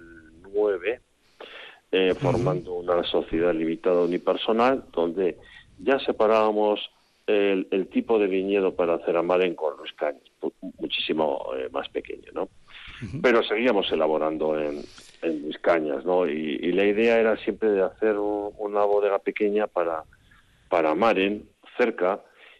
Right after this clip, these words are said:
Speaker 1: y, y bueno, tuvimos la ocasión de, de comprar esta, que fue una coopera-, la primera cooperativa de Rioja
Speaker 2: La primera
Speaker 1: Alavesa.
Speaker 2: cooperativa con Rioja Alavesa, efectivamente.
Speaker 1: Sí, que era, era de tres pueblos, de Páganos, Leza y Samaniego, que se llamaba
Speaker 2: Exactamente.
Speaker 1: Palesa.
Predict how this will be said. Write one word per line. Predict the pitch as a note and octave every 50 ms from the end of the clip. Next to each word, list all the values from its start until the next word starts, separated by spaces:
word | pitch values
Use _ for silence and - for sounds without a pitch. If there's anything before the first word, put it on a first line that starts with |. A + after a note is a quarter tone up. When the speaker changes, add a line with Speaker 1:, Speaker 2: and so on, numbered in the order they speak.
| _ _ _
Speaker 1:
y, | - B2+ B2 - - C#3
y | C3
bueno, | B2+ C#3+ D3+ C#3 C#3+
tuvimos | C#3+ - B2 C#3 D#3+ E3+ E3+ D3+ -
la | D3+
ocasión | C#3 - C3 A#2 - - D3 C3+ B2+ A#2+
de, | A#2+ A2+ A2+ A2 A2 G#2+ G#2 -
de | F#2+ G#2+ G#2+ G2+
comprar | G#2+ A2 G#2+ F#2 - B2 A#2+ A#2
esta, | A#2 A2 - - A#2+ A#2 A2+ A2 G#2+ G#2 G2 F#2+ - _ _ _ - - - - -
que | - G#2 -
fue | - - B2
una | B2+ A#2 A2
coopera-, | A2+ G#2 F2 - F#2 F#2 G2 G2
la | - G2
primera | F#2 - G2+ G#2 C3+ D#3+ D#3
cooperativa | - G#2 - F#2 F2+ F2 - A#2+ A#2+ G#2 F#2+
de | F2 E2
Rioja | D2+ E2 F#2+ F2+ -
Speaker 2:
La | -
primera | - -
Speaker 1:
Alavesa. | A#2 C#3+ D#3
Speaker 2:
cooperativa | D3 D#3 D3+ D3 C3 B2 D3 C#3+ C#3 C3+
con | A#2 A#2+ B2 B2+ B2
Rioja | B2 A#2 -
Alavesa, | B2+ B2+ B2+ B2 B2
efectivamente. | A2 - B2 - C3 B2+ C3 B2+ A#2 - - - _ - - -
Speaker 1:
Sí, | - A#2+ A2 G#2+ A2+ C3+ C3 -
que | - -
era, | G#2+ G#2+ A#2+ A#2 A#2 A#2 - - - - - - - -
era | - C3 C3+ C3 B2
de | A#2 A2+ G#2+
tres | - C#3 B2+ -
pueblos, | - - B2 C3+ C#3+ D3 C#3 - - -
de | F#2 F#2+ F#2+ F#2+ F#2
Páganos, | - - C3 C3+ B2+ C3+ C3 B2+ C3+ B2 G#2
Leza | G#2 A#2+ B2+ - - A#2
y | G#2
Samaniego, | - B2 A2 A2+ B2 C3+ C#3+ C#3 A#2+ A2 B2+ C#3 -
que | F#2+ F2
se | - G2+
llamaba | F#2 G2 A#2+ B2+ A#2+
Speaker 2:
Exactamente. | - - F2 - B2 A#2 A#2
Speaker 1:
Palesa. | - - -